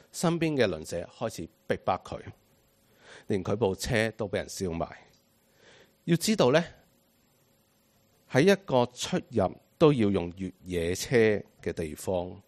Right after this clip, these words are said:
冇咗部車同冇咗對腳係一樣。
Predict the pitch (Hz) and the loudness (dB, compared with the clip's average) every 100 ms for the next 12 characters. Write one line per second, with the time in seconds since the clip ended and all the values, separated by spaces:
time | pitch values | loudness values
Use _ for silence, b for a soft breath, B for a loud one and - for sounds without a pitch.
0 | b b b b b - 87 95 107 - | b b b b b -8 -4 0 0 0
1 | 82 80 - 107 92 98 _ _ b b | -2 -2 -8 -6 -6 -8 _ _ b b
2 | b _ - 82 65 69 80 90 95 - | b _ -12 -12 -12 -10 -6 -2 0 0
3 | 85 - - 76 - _ _ _ - 78 | 0 -2 -2 -2 -4 _ _ _ -12 -10
4 | 90 - 92 92 | -8 -8 -10 -14